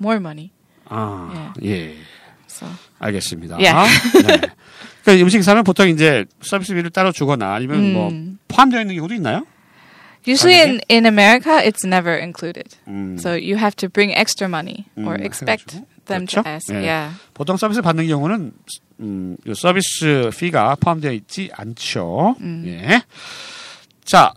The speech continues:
Speaker 2: 세 번, 아, 한 번 이 표현 다시 들어보시죠.
Speaker 1: "There's no way the service fee is included in the price."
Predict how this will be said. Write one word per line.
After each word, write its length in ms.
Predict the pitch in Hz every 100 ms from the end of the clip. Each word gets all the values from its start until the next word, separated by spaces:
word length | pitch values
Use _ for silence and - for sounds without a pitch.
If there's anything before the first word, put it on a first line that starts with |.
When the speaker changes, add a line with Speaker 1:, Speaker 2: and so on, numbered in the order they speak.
| _ -
Speaker 2:
세 200 | 208 226
번, 320 | 220 208 -
아, 140 | 120 113
한 180 | 139 240
번 160 | 247 -
이 120 | 151
표현 300 | - 117 127
다시 200 | 147 120
들어보시죠. 540 | - 110 90 - 82 - _ _ _ _ _ _ _ _ _ -
Speaker 1:
"There's 240 | 202 208
no 300 | 214 233 269
way 240 | 277 226 214
the 100 | 196 -
service 340 | 196 185 190
fee 220 | - 180 -
is 140 | -
included 500 | 175 180 202 196 196
in 140 | - 170
the 60 | 151
price." 360 | - 139 -